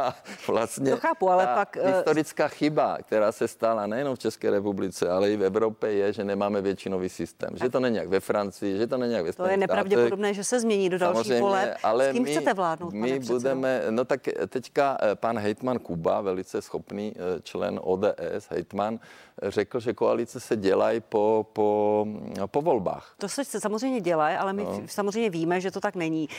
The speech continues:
Speaker 2: že se strany domlouvají a voliči také mají právo vědět, že když dají hlas hnutí ano, jestli bude hla-, vládnout z O D S,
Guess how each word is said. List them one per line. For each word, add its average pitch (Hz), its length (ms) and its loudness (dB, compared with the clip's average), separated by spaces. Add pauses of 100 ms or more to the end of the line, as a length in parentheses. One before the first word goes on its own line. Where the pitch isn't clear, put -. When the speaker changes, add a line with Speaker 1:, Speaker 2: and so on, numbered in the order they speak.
(100)
Speaker 2:
že 190 120 -6
se 208 120 2
strany 208 280 -2
domlouvají 185 680 -2
a 202 60 -2
voliči 233 300 0
také 262 240 0
mají 254 200 0
právo 180 340 -2
vědět, 151 260 -4
že 160 120 -6
když 151 180 -8
dají 160 220 0
hlas 175 220 0
hnutí 180 340 -4
ano, 175 180 0 (240)
jestli 208 220 2
bude 185 180 0
hla-, 175 240 0
vládnout 165 380 0
z - 100 -18
O 190 120 2
D 208 140 0
S, 202 320 -2